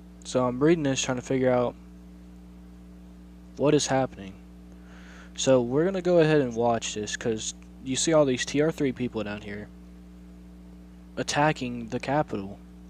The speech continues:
when T R six already has control. And if you don't know, they're family guilds, so they should not be doing this.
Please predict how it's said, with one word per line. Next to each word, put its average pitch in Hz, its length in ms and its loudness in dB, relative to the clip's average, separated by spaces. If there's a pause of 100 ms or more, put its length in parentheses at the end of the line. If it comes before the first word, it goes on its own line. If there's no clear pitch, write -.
when 127 160 -4
T - 160 -2
R 131 160 4
six - 280 -2
already 123 140 -2
has 123 160 -4
control. 135 480 0
And 110 80 -6
if - 160 -8
you 143 60 0
don't 160 160 2
know, 165 180 4
they're 127 160 2
family 156 460 2
guilds, 107 420 -6 (500)
so - 180 -2
they 135 100 4
should 151 180 2
not 165 240 2
be 147 100 2
doing 123 340 -2
this. 95 320 -10